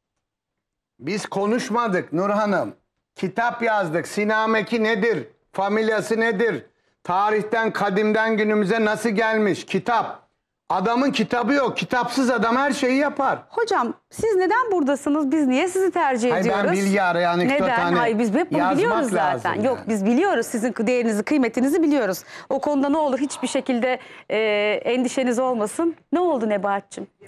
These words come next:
Speaker 2: Kefir. Kefir yapacağız, merak etme. <laughs> Diyor ki, "Kefir, kefir yapın." diyor. Çünkü neden biliyor musunuz?
Speaker 1: Evet, şimdi kefir
Speaker 2: Yapılışı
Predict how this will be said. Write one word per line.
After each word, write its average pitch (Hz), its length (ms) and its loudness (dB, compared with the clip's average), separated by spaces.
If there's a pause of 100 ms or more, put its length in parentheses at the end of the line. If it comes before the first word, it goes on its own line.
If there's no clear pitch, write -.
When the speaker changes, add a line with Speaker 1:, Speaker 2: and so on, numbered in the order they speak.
(160)
Speaker 2:
Kefir. 247 340 -2
Kefir 302 280 -2
yapacağız, 349 500 0
merak 359 320 0
etme. 359 340 0 (380)
<laughs> - 280 -10
Diyor 381 160 0
ki, 262 100 -2 (280)
"Kefir, 294 440 0 (300)
kefir 294 280 0
yapın." 254 340 0
diyor. 208 120 2
Çünkü 311 280 0
neden 339 320 2
biliyor 349 180 2
musunuz? 262 320 0
Speaker 1:
Evet, 240 360 2
şimdi 233 400 2
kefir 220 100 2
Speaker 2:
Yapılışı 226 240 2